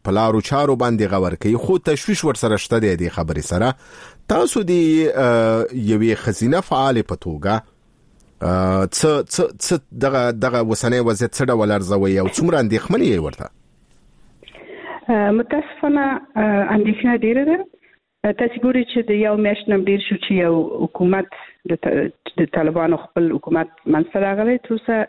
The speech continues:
Speaker 2: موږ ته یې ما-، ختمه شه معلوم نه ده. تر اوسه رسما ویل شوي نه دي چې دوی څه رقم یو نظام غواړي په افغانستان کې. آیا د امارات غواړي، آیا د جمهوریت غواړي، آیا د کوم مطلقه،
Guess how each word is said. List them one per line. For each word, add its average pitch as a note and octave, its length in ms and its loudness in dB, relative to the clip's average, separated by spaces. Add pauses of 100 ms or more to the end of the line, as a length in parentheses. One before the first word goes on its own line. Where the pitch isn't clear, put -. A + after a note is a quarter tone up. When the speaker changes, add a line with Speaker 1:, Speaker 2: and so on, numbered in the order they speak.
Speaker 2:
موږ F#3 180 2
ته F#3+ 60 0
یې F#3 80 2
ما-، F3+ 380 0
ختمه F3+ 280 -2
شه F#3+ 160 -4
معلوم E3 300 2
نه E3 100 2
ده. A#3+ 180 0 (640)
تر B3 80 2
اوسه C#4 500 0 (100)
رسما A#3+ 300 -2 (100)
ویل G3+ 180 0 (100)
شوي G#3 200 2
نه G#3 60 2
دي G3 140 -2
چې - 80 -2
دوی F3+ 280 2
څه - 40 -2
رقم G3 280 0
یو E3+ 100 2
نظام E3+ 380 0
غواړي D3+ 300 0
په C#3+ 60 -2
افغانستان C#3 640 -4
کې. B3 100 2 (500)
آیا E3+ 220 2
د D#3+ 100 -2
امارات D#3 480 0
غواړي، A3 320 0 (180)
آیا C#3+ 120 0
د C#3 80 -4 (640)
جمهوریت C#3+ 420 0 (420)
غواړي، F3 280 2 (140)
آیا D#3+ 140 0
د D3+ 220 0
کوم D3 180 -2
مطلقه، C#3+ 460 -2